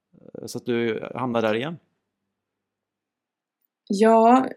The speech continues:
Speaker 2: spontant så känns det som att jag inte riktigt hade jobbat igenom anledningarna bakom, alltså beteendena bakom,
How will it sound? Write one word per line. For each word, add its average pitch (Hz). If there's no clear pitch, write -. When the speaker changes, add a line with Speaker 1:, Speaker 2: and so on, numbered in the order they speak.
Speaker 2:
spontant 254
så 196
känns 254
det 208
som 214
att 208
jag 226
inte 214
riktigt 208
hade 208
jobbat 208
igenom 196
anledningarna 190
bakom, 190
alltså 180
beteendena 190
bakom, 180